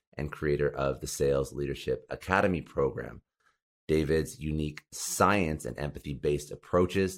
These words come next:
to driving revenue and talent growth have been published in the Harvard Business Review, as well as Forbes, Entrepreneur, and Inc.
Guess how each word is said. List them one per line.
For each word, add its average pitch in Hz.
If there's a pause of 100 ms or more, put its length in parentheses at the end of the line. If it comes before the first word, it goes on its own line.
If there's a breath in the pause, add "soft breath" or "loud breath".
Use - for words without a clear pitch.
to -
driving 85
revenue 71
and -
talent 85 (500)
growth 87
have 78
been 78
published 71
in 73
the 71
Harvard 73
Business 69
Review, 71
as 65
well 67
as 65
Forbes, 82
Entrepreneur, 69
and 62 (100)
Inc. 98